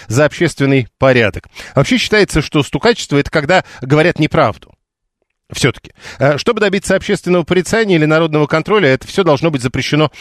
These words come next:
на законодательном уровне. Что, плевки или чихание? Если на меня пожалуются на плевок, я повторно плюну в лицо, все равно же штраф платить. Но нет, Вася, э, тут вы, видите, тоже немножко запутались. Потому что если на вас уже пожаловались, и вы повторно плюнули,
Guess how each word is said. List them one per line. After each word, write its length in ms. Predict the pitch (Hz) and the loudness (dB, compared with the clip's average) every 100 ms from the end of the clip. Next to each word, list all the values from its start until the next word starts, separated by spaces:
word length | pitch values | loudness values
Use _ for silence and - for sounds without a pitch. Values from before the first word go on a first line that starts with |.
| - | -4
на 80 | 139 | -2
законодательном 640 | 135 147 151 135 - 139 139 | 0 2 2 2 0 0 2
уровне. 320 | 110 101 101 - - | 2 0 -6 -10 -12
Что, 240 | - 135 | -2 -2
плевки 600 | - 151 - 254 262 175 | 0 -2 -2 -4 -2 -2
или 340 | - 156 147 | 0 2 2
чихание? 540 | 139 165 139 101 90 - _ - | 0 -2 -2 -2 -4 -12 _ -6
Если 240 | 147 180 208 | 0 2 2
на 80 | 190 | 2
меня 200 | 190 175 | 2 2
пожалуются 580 | 175 175 175 143 - | 2 2 2 2 2
на 80 | 151 | -2
плевок, 340 | 147 170 214 156 | 0 0 0 0
я 80 | |
повторно 420 | 143 151 202 170 131 | 0 0 0 0 -2
плюну 280 | 139 127 | 0 0
в 60 | 123 | 0
лицо, 300 | 135 - 208 - - | -2 0 -2 -2 -8
все 140 | - | 0
равно 180 | 143 190 | 0 0
же 120 | 160 | -2
штраф 300 | 131 - 117 | -2 0 0
платить. 400 | - 117 107 104 - - 180 | 0 -2 -2 -6 -8 -6 0
Но 100 | 262 | 2
нет, 240 | 180 123 | 2 2
Вася, 480 | 123 113 139 117 - | 0 0 0 0 0
э, 220 | 143 135 | 2 2
тут 240 | - 208 - | 0 -6 0
вы, 160 | 185 | 0
видите, 300 | 165 190 156 | 2 0 -2
тоже 320 | 147 135 117 - - | 0 0 0 -4 -6
немножко 320 | 139 143 - | 0 0 0
запутались. 560 | 123 165 135 117 110 - - - | 0 0 0 -2 -2 -4 -18 -8
Потому 200 | - 139 | -2 0
что 140 | - 135 | 2 2
если 300 | 139 - 131 | 2 2 0
на 120 | 131 | 2
вас 220 | 135 - | 0 0
уже 180 | 120 143 | -2 0
пожаловались, 760 | 127 120 156 233 160 113 107 | 2 2 2 4 2 2 0
и 60 | 120 | 0
вы 300 | 131 127 135 | 0 2 2
повторно 440 | 131 131 147 120 117 | 2 -2 0 0 -2
плюнули, 520 | - 131 110 104 | 0 0 2 -2